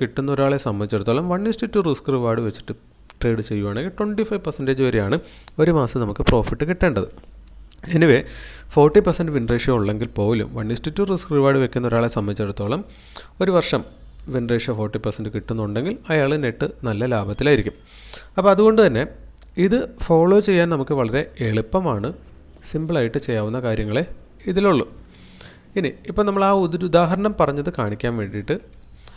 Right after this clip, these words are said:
ആ, Wipro-യിൽ അത് ചെയ്യുവാണ്. നമ്മൾ ഒരു വട്ടം കൂടെ ഓർഡർ ഇടുവാണ്. നമ്മൾ ഓർഡർ ഇടുന്നത്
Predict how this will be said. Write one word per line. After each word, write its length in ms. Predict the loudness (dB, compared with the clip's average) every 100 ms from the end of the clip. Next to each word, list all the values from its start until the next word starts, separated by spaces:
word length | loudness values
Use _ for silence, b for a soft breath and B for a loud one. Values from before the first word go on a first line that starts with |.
| b -8
ആ, 20 | -8 -8 -4
Wipro-യിൽ 540 | -4 -2 0 2 2 -2 -6 -14 -8 -6
അത് 100 | -6 -6
ചെയ്യുവാണ്. 480 | -4 -2 -2 -4 -6 -8 -8
നമ്മൾ 200 | -2 0
ഒരു 100 | 0 0
വട്ടം 200 | 0 -2
കൂടെ 160 | 0 2 4
ഓർഡർ 180 | 4 2
ഇടുവാണ്. 260 | 2 0 -4 -6
നമ്മൾ 200 | -4 -2 0
ഓർഡർ 240 | 0 0 0
ഇടുന്നത് 380 | -2 -4 -4